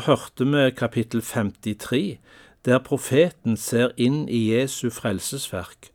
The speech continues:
og beskriver det for sine tilhørere. Nå skal vi høre om den storhet og herlighet som denne frelser fører til,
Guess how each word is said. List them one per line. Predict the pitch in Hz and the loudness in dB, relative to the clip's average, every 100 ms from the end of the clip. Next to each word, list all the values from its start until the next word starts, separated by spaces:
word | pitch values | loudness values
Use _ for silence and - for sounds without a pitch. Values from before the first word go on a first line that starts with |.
| _ _ _ | _ _ _
og | - 120 | 0 4
beskriver | 135 - 110 113 113 | 4 2 0 0 0
det | 104 104 | -2 -4
for | 104 | -6
sine | - 104 98 | -8 -6 -6
tilhørere. | 98 - 82 87 80 95 90 90 _ _ _ _ _ _ _ _ _ _ _ _ _ | -8 -10 -8 -8 -10 -12 -16 -20 _ _ _ _ _ _ _ _ _ _ _ _ _
Nå | - 151 | 6 8
skal | 196 - 180 175 | 8 4 2 4
vi | 160 | 6
høre | 143 123 151 | 6 6 4
om | 139 | 4
den | 135 151 | 2 0
storhet | - 143 196 180 120 107 | 0 0 2 0 -2 0
og | 117 | 0
herlighet | 113 135 107 165 - 135 110 | 4 4 4 2 0 0 0
som | - 120 117 | 0 0 2
denne | 120 113 | 2 2
frelser | 135 - 113 85 - 127 135 | 0 0 0 0 -4 -2 -2
fører | - 127 98 110 151 - _ _ _ - | 0 0 0 0 -6 -10 _ _ _ -4
til, | - 202 78 | 2 2 2